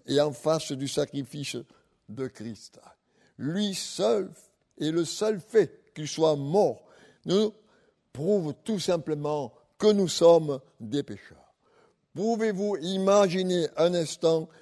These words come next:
qu'il se soit trompé et qu'il soit mort en vain ? Si donc sa mort était nécessaire,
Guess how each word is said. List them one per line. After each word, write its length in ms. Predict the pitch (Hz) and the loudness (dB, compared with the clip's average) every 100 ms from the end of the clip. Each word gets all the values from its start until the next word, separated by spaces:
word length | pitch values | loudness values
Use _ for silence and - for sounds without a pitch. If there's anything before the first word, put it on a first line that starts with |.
| _ _ - | _ _ -8
qu'il 200 | 208 196 | -4 -4
se 200 | - 190 | -2 -4
soit 320 | - 185 175 | 0 2 2
trompé 760 | - 131 170 196 - 170 127 - _ _ - | 0 -2 0 0 0 -2 -2 -6 _ _ 0
et 140 | 165 | 0
qu'il 160 | 165 170 | 0 -4
soit 240 | - 165 | 2 2
mort 400 | 156 156 151 - _ _ - | 4 2 2 -2 _ _ -2
en 180 | 151 | -2
vain ? 300 | 135 127 95 95 _ _ _ _ _ _ _ _ _ | -2 -4 -6 -12 _ _ _ _ _ _ _ _ _
Si 280 | - - 175 | -12 -8 2
donc 340 | 180 226 175 | 6 6 4
sa 180 | - 180 | 2 2
mort 500 | 170 156 120 - _ _ | 4 2 0 -6 _ _
était 360 | - 151 - 160 | -4 -2 0 0
nécessaire, 720 | 156 127 147 - 143 139 | -2 -6 -8 -6 -4 -4